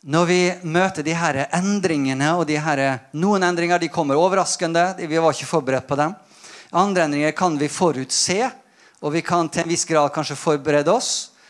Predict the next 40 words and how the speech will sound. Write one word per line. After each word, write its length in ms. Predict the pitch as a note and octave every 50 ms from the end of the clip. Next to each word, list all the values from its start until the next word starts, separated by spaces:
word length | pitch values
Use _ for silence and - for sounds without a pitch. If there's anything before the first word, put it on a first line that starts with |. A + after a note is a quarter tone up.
| - _ -
men 140 | D3 D3
allikevel 640 | D3 D3+ E3+ G#3 A#3+ A3 - G3+ F#3 F#3 F#3+ G3 G#3
når 300 | G#3 G3+ F#3 E3+ D#3+ E3
de 100 | D#3+ -
kommer, 460 | - G#3 F#3 D3+ C#3+ D#3 F3+ A#3 B3 - - - - - - _ _
så 140 | - E3+
kjenner 320 | C#3+ - F3+ E3+ E3+ D3+ C#3
vi 160 | C#3+ D3+ D3+
det 80 | C#3 C3
at 160 | C3 C3 C#3+
de, 140 | C#3 C3+ C3+ B2+ A2 - - -
de 240 | C#3+ C3 C3+ B2+ -
kanskje 260 | D3+ C#3 - C#3+ -
tar 220 | - C#3+ C3 C3+
beina 240 | C#3 B2+ B2 C3 C3
under 220 | C3 B2 A#2 A#2 A#2
oss. 300 | A#2 - - - - - _ _ _ - - - - _ _ _ -
Og, 440 | - C3+ C3 C3 C3 A#2+ A#2 - C3+
eh, 220 | C3 B2+ B2+ B2+ B2
vi 80 | C3
synes 220 | B2+ - D3 - -
det 100 | C#3 B2+
er 60 | D3
vanskelig 480 | D#3 E3+ D#3+ - - - B2+ B2 A#2+
å 100 | A#2+ B2 A#2 - _ _ _ _ - -
håndtere 500 | D#3 D3+ - E3+ F3+ D3+ C3 B2 B2 A#2+
det, 140 | C3 C3 -
takle 340 | - D#3+ D3 - - D3 C3
det 140 | A#2+ A#2+ B2
og 140 | A#2+ B2 C3 - - - - - - - _
komme 280 | - - E3 D3+ C#3+ C3+
oss 100 | B2+ -
gjennom 340 | D3+ C#3 B2 A#2 A#2 A#2 A2+
det. 120 | A#2+ A#2+ - - _ _ _ _ _ _ _ _ _ _ _ _ _ _ _ _ _ _ _ _ _ _ _ _ _ _ _ _ _ _ _ _ _ _ _ _ _ _ _ - - - -
Men 120 | - D3+ E3+
jeg 120 | F#3 A3
tenker 180 | G#3+ F3+ F#3 F#3
det 80 | F#3+
er 100 | - -
tre 120 | - G3